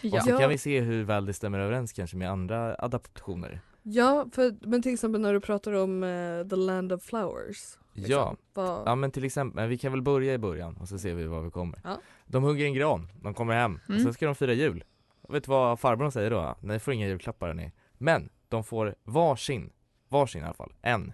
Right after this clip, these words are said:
Speaker 2: en
Speaker 1: Okej,
Speaker 2: var.
Speaker 1: så han sa, "Ni får inga,
Speaker 2: Ni får,
Speaker 1: skoja, ni
Speaker 2: ni
Speaker 1: får
Speaker 2: får
Speaker 1: en."
Speaker 2: inga, skoja, ni får en.
Speaker 1: Mm.
Speaker 2: Så, ehm, Klara då får, eh, den här nötknäpparen.
Speaker 1: Mm.
Speaker 2: Och jävlar vad Fritz vill ha den också. Oh, shit, så de håller på att bråka om den. Och de är så, "Men hörru grabben, skärp dig."
Speaker 1: Mm.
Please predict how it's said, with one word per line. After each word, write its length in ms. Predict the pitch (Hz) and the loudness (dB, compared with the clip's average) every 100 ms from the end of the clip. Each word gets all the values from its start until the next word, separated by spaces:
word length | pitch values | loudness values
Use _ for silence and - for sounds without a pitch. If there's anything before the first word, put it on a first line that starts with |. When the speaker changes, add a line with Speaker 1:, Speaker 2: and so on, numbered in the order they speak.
| - | -2
Speaker 2:
en 140 | - | 0
Speaker 1:
Okej, 160 | 135 - | 2 0
Speaker 2:
var. 60 | |
Speaker 1:
så 100 | - 214 | 0 0
han 100 | 226 | 0
sa, 100 | 214 | 0
"Ni 140 | 226 | 0
får 180 | 247 233 | 2 2
inga, 360 | 208 202 202 226 | 2 0 -2 0
Speaker 2:
Ni 120 | 151 | 0
får, 100 | 160 | 6
Speaker 1:
skoja, 200 | 180 147 | 6 6
ni 100 | 185 | 4
Speaker 2:
ni 80 | 185 | 0
Speaker 1:
får 80 | 185 | 4
Speaker 2:
får 100 | 160 | 4
Speaker 1:
en." 120 | - | 4
Speaker 2:
inga, 180 | 131 117 | 4 2
skoja, 300 | - 123 113 | 0 2 2
ni 100 | 110 | 0
får 180 | 113 107 | 0 0
en. 200 | 98 - | 0 -2
Speaker 1:
Mm. 100 | 196 | -2
Speaker 2:
Så, 240 | 196 113 107 | 2 4 4
ehm, 920 | 101 - 104 95 95 92 92 90 92 | 4 2 0 0 0 -2 -2 -4 -4
Klara 380 | - 117 113 110 | -2 0 2 2
då 220 | 107 120 - | 0 -2 -8
får, 540 | - 107 92 90 87 | -6 -2 -2 -2 -2
eh, 260 | 90 82 85 | -2 -2 -4
den 180 | 82 90 | -4 -4
här 100 | 85 | -4
nötknäpparen. 640 | 95 - 87 - 113 160 - | -4 -6 -10 -4 -4 -4 -6
Speaker 1:
Mm. 300 | 196 190 262 | -4 -2 -4
Speaker 2:
Och 100 | - | -6
jävlar 540 | 85 90 82 95 104 92 | -10 -4 -4 -6 -8 -6
vad 120 | 80 - | -6 -8
Fritz 300 | 76 - - | -10 -10 -8
vill 80 | |
ha 120 | 87 65 | -6 -6
den 160 | 67 | -8
också. 280 | 92 - 95 - | -10 -12 -12 -8
Oh, 180 | 147 139 - - - - | -4 -4 -8 -16 -20 -14
shit, 360 | - 127 - | -6 -6 -6
så 140 | - 113 | -12 -4
de 120 | 110 | 0
håller 120 | 110 | 0
på 100 | 107 | 0
att 60 | 107 | 2
bråka 260 | 107 98 | 2 0
om 80 | 110 | -2
den. 220 | 110 98 - - - - - | 0 0 -4 -14 -20 -20 -10
Och 100 | - | 0
de 120 | 117 | 2
är 40 | 107 | 2
så, 180 | 92 87 | 0 -2
"Men 120 | 98 | 0
hörru 260 | 104 98 90 | 0 0 0
grabben, 440 | 95 85 85 85 98 | -2 -4 -6 -8 -6
skärp 240 | 123 110 | -2 -2
dig." 140 | - - - | -4 -10 -8
Speaker 1:
Mm. 240 | 190 196 | -6 -4